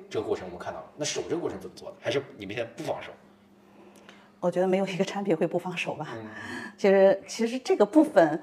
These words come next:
Speaker 2: 对我们而言，其实也是蛮困扰的一个事情。
Speaker 1: 嗯。
Speaker 2: 我觉得，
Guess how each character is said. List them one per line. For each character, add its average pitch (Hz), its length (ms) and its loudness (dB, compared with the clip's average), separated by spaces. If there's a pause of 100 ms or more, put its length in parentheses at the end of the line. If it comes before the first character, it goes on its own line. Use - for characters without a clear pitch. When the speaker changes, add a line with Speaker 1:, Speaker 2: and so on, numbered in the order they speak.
(120)
Speaker 2:
对 - 100 4
我 170 60 4
们 165 80 0
而 180 160 0
言， 165 340 -2 (240)
其 202 120 -8
实 - 80 -2
也 175 80 2
是 - 80 -10
蛮 180 160 -2
困 285 180 -6
扰 - 140 -8
的 143 80 -4
一 139 80 -4
个 135 80 -8
事 - 160 -14
情。 - 180 -20 (160)
Speaker 1:
嗯。 113 100 -10 (160)
Speaker 2:
我 151 80 -12
觉 151 160 -6
得， 170 200 -2